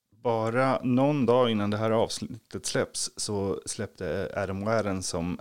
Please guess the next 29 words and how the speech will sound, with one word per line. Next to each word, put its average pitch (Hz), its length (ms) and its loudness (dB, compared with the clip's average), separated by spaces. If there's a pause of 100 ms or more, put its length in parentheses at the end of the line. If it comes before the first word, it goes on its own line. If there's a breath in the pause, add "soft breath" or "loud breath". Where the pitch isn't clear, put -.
eh, 82 280 -4
ligger 92 220 -4
bakom 92 340 -4
Tailwind 90 400 -6
C 85 140 -6
S 76 140 -6
S, - 260 -4 (640 loud breath)
ehm, 87 1000 0
en, 98 300 0
eh, 98 180 0
sandbox - 680 0
för - 400 -4
Tailwind 92 420 -8
C - 100 -8
S - 120 -8
S - 320 -8
som 98 180 -8
ni 95 60 -8
kan 101 180 -8
nå 98 160 0
på 104 200 -4
play 120 560 0
punkt 107 240 -6
tailwind 82 400 -4
C 82 120 -6
S - 120 -8
S 76 120 -6
punkt - 300 -12
com. 90 460 0